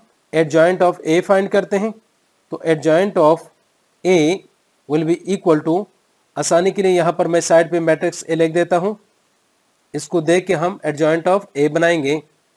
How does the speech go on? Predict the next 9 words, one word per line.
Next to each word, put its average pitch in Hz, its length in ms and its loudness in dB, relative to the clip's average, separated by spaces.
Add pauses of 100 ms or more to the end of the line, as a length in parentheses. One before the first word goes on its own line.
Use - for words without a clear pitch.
(540)
तो 143 40 -4
ये 160 160 0
क्या 175 200 2
है? 208 140 -2 (540)
थ्री, 151 400 -2 (880)
सेवन, 156 580 0 (1200)
फ़ोर, 180 580 2 (680)
माइनस 143 580 0 (1200)
टू। 147 120 -2